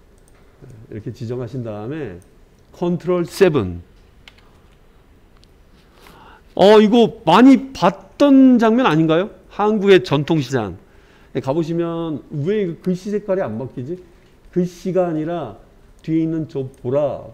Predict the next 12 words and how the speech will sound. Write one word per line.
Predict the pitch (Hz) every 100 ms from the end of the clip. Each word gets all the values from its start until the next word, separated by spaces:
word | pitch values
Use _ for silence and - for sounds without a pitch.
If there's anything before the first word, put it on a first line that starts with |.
| - _ _ _ _ _ _ _
아, | 113 -
다이렉트 | 127 196 240 -
셀렉션. | 214 220 226 214 156 104 104
여러분 | 135 151 131
하얀색 | - 185 285 226 196
화살표 | 180 180 175
있죠? | 120 98 165 139 - _ _ _ _ _ _ _
요걸로 | 117 139 175 175 180 180 175 156
지정하시면은 | - 139 160 151 143 143 160 135 -
각자의 | - 113 - 165 156 156
색상이 | 147 180 - 170 165
잡혀요. | 147 101 131 120 135